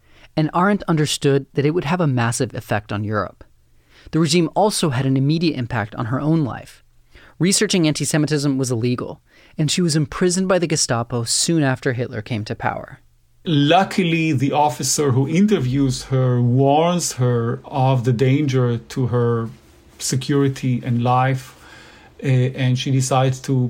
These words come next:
Speaker 2: pack her things and, together with her mother, uh, escape, uh, Germany.
Speaker 1: Arendt flees Germany for France and ends up in Paris among a community of émigrés. There, she divorces her first husband and marries the German poet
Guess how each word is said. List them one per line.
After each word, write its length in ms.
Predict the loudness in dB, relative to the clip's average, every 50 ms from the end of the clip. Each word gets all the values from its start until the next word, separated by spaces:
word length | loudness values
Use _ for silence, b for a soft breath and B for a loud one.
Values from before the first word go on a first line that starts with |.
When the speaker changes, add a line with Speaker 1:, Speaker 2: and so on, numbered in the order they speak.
| -4 -4
Speaker 2:
pack 260 | -2 0 0 0 0
her 100 | 0 -2
things 500 | -2 0 0 0 2 2 2 2 0 0
and, 160 | 0 -2 0
together 320 | 0 0 0 2 2 2 2
with 220 | 2 2 0 0
her 160 | 0 0 0
mother, 640 | 2 2 2 0 0 0 2 2 2 0 0 -2 -4 -2
uh, 240 | -2 -2 -2 -2 -4 -2
escape, 600 | -2 -2 -2 -2 0 0 0 0 0 -2 -6 -16 -20 -12 -6 -4
uh, 240 | -2 -2 -2 -4 -6 -6
Germany. 540 | -2 2 2 4 4 4 4 2 0 -2 -6 -10 -20 _ _ _ _ _ _ _ _ _ _ _ 2 4
Speaker 1:
Arendt 260 | 4 4 4 2 -2
flees 380 | -4 -2 0 2 2 2 2
Germany 320 | 2 2 4 4 4 4 2
for 180 | 0 -2 -6
France 540 | -6 -2 -2 0 0 -2 -4 -6 -8 -10 -10 _ _ -2
and 140 | -2 0 0
ends 240 | 2 2 2 2 2
up 160 | 2 2 2
in 100 | 0 -2
Paris 420 | 0 2 2 4 4 2 2 -2 -2 -2
among 240 | 0 2 2 2 0
a 60 | -2
community 600 | -2 -2 0 2 2 2 2 2 2 2 0 0
of 120 | -2 -4
émigrés. 600 | -2 -2 -2 -2 -4 -6 -8 -8 -8 -10 -12 -12 -12 -16 -20 -20 _ _ -20 _ _ b b b b b b b b
There, 340 | 2 2 4 4 2 0 -2 B B B B
she 160 | B -2 0
divorces 540 | 0 0 -2 0 0 0 0 2 0 -2 -2
her 100 | -2 -4
first 360 | -4 -4 -2 0 0 0 0
husband 460 | -2 -2 -2 -2 0 0 0 -2 -2 -6 _ -6
and 180 | -2 0 0 2
marries 320 | 2 2 2 0 0 0
the 100 | 0 -2
German 380 | -2 0 0 0 2 2 2 0
poet 360 | 0 0 0 2 0 0 -4